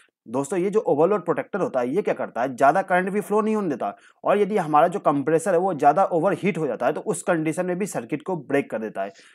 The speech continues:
इसके बाद में जो हमारा फ्रिज होता है उसमें एक फैन भी लगा होता है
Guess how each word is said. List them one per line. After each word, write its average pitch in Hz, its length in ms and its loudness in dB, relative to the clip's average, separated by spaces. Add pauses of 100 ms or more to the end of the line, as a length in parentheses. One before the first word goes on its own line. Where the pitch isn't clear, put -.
(260)
इसके 175 280 0
बाद 127 220 2
में 143 140 -4
जो 170 120 -6
हमारा 190 320 -2
फ्रिज 185 260 -4
होता 127 160 0
है 165 80 4
उसमें 185 360 -8
एक 208 220 -6
फैन 175 320 -2
भी 196 80 -4
लगा 131 200 0
होता 107 200 -4
है 104 120 -10